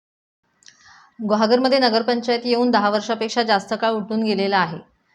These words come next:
सुरुवातीला नगरपंचायत आली त्यावेळेला त्याचे फायदे दिसून येत होते, पण शहराची जी गरज आहे, नियमित पाणी पुरवठा,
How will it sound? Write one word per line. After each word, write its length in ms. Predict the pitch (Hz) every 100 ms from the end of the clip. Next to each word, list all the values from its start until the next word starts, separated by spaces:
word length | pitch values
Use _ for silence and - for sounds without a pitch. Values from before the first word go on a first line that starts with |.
| _ -
सुरुवातीला 500 | 190 185 208 233 240
नगरपंचायत 600 | 220 220 233 226 233 226
आली 200 | 220 233
त्यावेळेला 420 | 233 214 220 220
त्याचे 260 | 226 220 226
फायदे 280 | 233 208
दिसून 340 | 226 220 233 226
येत 140 | 196 185
होते, 280 | 160 143 - _ _ _ -
पण 100 | 220
शहराची 520 | 226 202 208 220 262
जी 140 | 262
गरज 280 | 247 233 226
आहे, 260 | 208 180 - - _ -
नियमित 320 | 208 214 233 226
पाणी 200 | 202 202
पुरवठा, 600 | 208 185 180 185 160